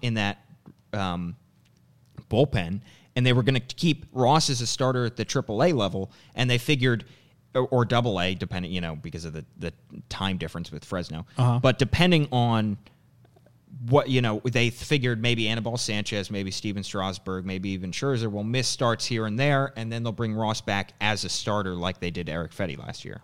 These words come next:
Speaker 2: I would even say that the injury maybe just presented the opportunity for him to become
Speaker 1: Right.
Speaker 2: I mean, they're kind of just taking advantage be-, because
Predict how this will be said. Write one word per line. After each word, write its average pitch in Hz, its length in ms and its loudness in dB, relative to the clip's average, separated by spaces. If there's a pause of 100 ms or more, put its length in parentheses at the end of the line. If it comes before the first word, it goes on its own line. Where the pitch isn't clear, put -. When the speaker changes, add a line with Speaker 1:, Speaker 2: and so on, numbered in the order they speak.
Speaker 2:
I 165 120 8
would 269 100 12
even 151 240 10
say 127 400 6
that 113 280 0
the 123 120 0
injury 123 460 6
maybe 120 340 4
just - 300 -2
presented 113 540 4
the 110 120 2
opportunity 123 680 4
for 110 160 0
him 101 160 2
to 95 80 -4
become 98 580 0
Speaker 1:
Right. 87 260 -6 (160)
Speaker 2:
I 127 40 -4
mean, 120 100 6
they're 120 120 8
kind 143 180 6
of 135 60 6
just 123 120 2
taking 131 280 6
advantage 117 520 6
be-, 113 280 -2
because 113 600 4